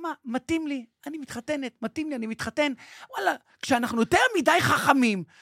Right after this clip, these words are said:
ויותר מדי חושבים, "וואלה, אני לא מת-," אתה יותר מדי חושב, "זאת לא מתאימה לי." וזה גם כשיש לך יותר מדי שכל, יש לך יותר מדי דאגות, ואז אתה בורר,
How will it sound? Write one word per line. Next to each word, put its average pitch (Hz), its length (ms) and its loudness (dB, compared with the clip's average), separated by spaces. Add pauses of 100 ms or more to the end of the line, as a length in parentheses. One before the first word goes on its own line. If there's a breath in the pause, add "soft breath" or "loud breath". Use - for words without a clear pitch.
(260 loud breath)
ויותר 269 300 2 (120)
מדי 359 220 4
חושבים, 320 240 -2
"וואלה, 330 160 -6 (240)
אני 370 120 0
לא 339 180 6
מת-," 302 240 0
אתה 220 200 0
יותר 294 260 4
מדי 302 260 4
חושב, 262 260 -4 (100)
"זאת 156 260 -6
לא 160 80 -8
מתאימה 143 340 -12
לי." 139 160 -8 (240 loud breath)
וזה 170 220 -8
גם 233 200 6 (120)
כשיש 254 300 -2
לך 233 160 -4
יותר 185 240 2 (140)
מדי 254 160 0
שכל, 214 260 -6 (380 soft breath)
יש 262 160 -2
לך 294 80 -4
יותר 262 240 0
מדי 202 220 0
דאגות, 151 420 -4
ואז 311 300 -2
אתה 226 160 -2 (360 loud breath)
בורר, 151 420 2